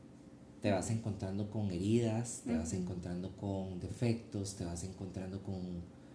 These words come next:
Speaker 1: cosas.
Speaker 2: Cosas no
Speaker 1: Empezás a destapar
Speaker 2: resueltas.
Speaker 1: mos-, eh, o sea,
Speaker 2: Claro.
Speaker 1: eh, eh, destapas un mosquero,
Speaker 2: Total,
Speaker 1: ¿verdad?
Speaker 2: totalmente.
Speaker 1: Y, guau, es una dosis como de una droga que necesitas cada vez más porque te vas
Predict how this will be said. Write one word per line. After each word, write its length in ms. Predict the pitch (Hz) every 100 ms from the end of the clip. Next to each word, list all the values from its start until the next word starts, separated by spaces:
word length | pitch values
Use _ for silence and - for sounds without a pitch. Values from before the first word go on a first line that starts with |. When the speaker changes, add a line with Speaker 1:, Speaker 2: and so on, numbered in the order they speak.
| - - -
Speaker 1:
cosas. 380 | 113 101 -
Speaker 2:
Cosas 320 | - 226 220 -
no 80 |
Speaker 1:
Empezás 360 | - - 117 113
a 80 | 151
destapar 460 | - 226 - 156
Speaker 2:
resueltas. 100 | 165 190
Speaker 1:
mos-, 340 | 185 226 - -
eh, 120 | 113
o 80 | 202
sea, 240 | - -
Speaker 2:
Claro. 180 | 294 -
Speaker 1:
eh, 260 | - - 107 131
eh, 60 |
destapas 440 | 117 110 113 104 104
un 100 | 143
mosquero, 460 | 180 - 143 127
Speaker 2:
Total, 160 | 80 78
Speaker 1:
¿verdad? 260 | 87 165 311 - -
Speaker 2:
totalmente. 480 | - - - - -
Speaker 1:
Y, 600 | 143 131 123 117 113 113 - -
guau, 540 | 110 95 98 107 87 80 - - - - - - - - - - -
es 580 | 113 113 113 - - -
una 240 | 127 120 120
dosis 800 | 131 135 - 160 151 - - -
como 280 | - 113 101
de 120 | 98
una 180 | 104 123
droga 440 | 127 131 139 151 -
que 260 | 117 95 95
necesitas 720 | 95 95 90 95 98 104 117
cada 260 | - 120 120
vez 200 | 120 113
más 260 | 113 139
porque 340 | - 104 - 90
te 220 | - 87
vas 300 | 82 87